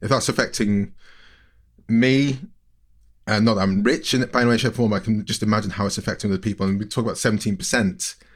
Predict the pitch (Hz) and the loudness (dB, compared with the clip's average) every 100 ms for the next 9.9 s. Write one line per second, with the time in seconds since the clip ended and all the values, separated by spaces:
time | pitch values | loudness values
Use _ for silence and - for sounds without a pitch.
0 | - 123 - 113 - 104 - 110 110 98 | -4 -2 0 -2 -2 -2 2 2 2 0
1 | 104 92 95 92 92 95 - 110 - 95 | -2 0 0 -2 -2 -6 -6 -4 -4 0
2 | 123 107 - - 117 113 98 107 101 92 | 0 0 -2 0 0 0 0 0 0 -4
3 | 92 - 117 - 104 92 92 160 - 90 | -6 -6 -6 -2 -2 -2 -2 -2 0 -4
4 | - - - - - _ - 117 - 135 | -6 -14 -20 -20 -20 _ -6 -4 -2 0
5 | 104 - - - 110 - - 120 - 95 | 0 -2 -6 -6 -6 -6 -2 -2 -2 0
6 | 110 95 95 92 - - 101 104 107 95 | 0 2 2 2 0 -2 2 4 4 0
7 | - 104 - 95 92 - - - - - | -2 -6 -2 -4 -4 -6 -10 -20 -20 -20
8 | _ 113 107 - 107 - 104 95 107 - | _ -8 -4 0 -2 -2 -4 -2 -4 -2
9 | 107 98 92 120 92 117 - - - | -4 -4 -4 -2 -2 -4 -2 -4 -6